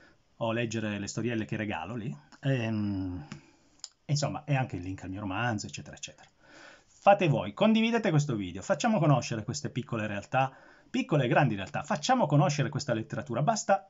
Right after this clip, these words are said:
una condivisione, cioè la mettete sulla vostra pagina Facebook o quel che è, e qualcuno che non ha familiarità con questi mondi magari lo guarda il video, magari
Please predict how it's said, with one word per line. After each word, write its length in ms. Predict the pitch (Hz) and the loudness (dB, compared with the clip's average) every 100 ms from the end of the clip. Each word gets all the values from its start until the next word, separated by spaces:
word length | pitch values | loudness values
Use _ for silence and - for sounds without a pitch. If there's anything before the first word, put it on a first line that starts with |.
| _ | _
una 200 | 247 214 | -4 -2
condivisione, 840 | 151 220 208 165 143 117 78 - - _ _ | 2 4 4 4 2 -2 -8 -16 -20 _ _
cioè 220 | - 147 - _ _ _ - | -6 -6 -8 _ _ _ -8
la 140 | 208 240 | 2 2
mettete 500 | 247 - 190 139 117 | 4 4 2 2 -2
sulla 260 | 175 175 | 0 2
vostra 280 | 202 147 156 | 4 2 0
pagina 320 | 156 196 262 | 0 0 -2
Facebook 640 | 294 226 131 - 117 - | 2 2 2 0 -6 -4
o 100 | 165 | -6
quel 200 | 147 139 | 0 2
che 100 | 147 | 4
è, 260 | 220 135 - - - - - - _ - _ | 6 6 2 -12 -20 -20 -20 -20 _ -20 _
e 140 | 226 | -2
qualcuno 580 | 226 254 - 277 160 - | 4 4 6 4 4 2
che 140 | - | 0
non 160 | 170 214 | 0 2
ha 260 | 190 - - _ | 2 0 -10 _
familiarità 600 | - 147 165 185 190 175 | 0 2 4 4 4 2
con 120 | 123 147 | 4 2
questi 280 | 208 - | 2 -2
mondi 840 | 254 233 254 254 254 202 151 123 104 - - _ _ _ _ | 2 2 2 0 0 2 2 2 -2 -12 -20 _ _ _ _
magari 360 | 143 151 233 202 | 4 6 6 4
lo 100 | 123 | 4
guarda 380 | 175 123 95 | 4 2 0
il 80 | 90 | -8
video, 280 | 87 - 107 | -10 -12 -6
magari 420 | 151 151 202 147 | 0 0 0 -2